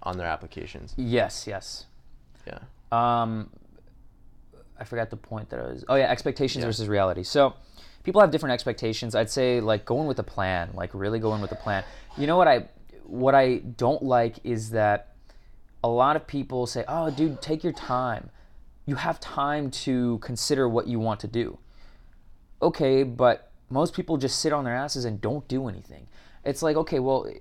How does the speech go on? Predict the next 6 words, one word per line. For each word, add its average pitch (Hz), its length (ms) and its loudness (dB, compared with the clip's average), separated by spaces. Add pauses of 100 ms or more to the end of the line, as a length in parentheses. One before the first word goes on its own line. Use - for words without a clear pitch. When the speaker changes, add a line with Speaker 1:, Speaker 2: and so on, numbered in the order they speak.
Speaker 2:
if, - 220 -12
if 143 240 -4
you 160 80 -2
want 170 400 -4
to 131 560 -2
really, 123 560 -2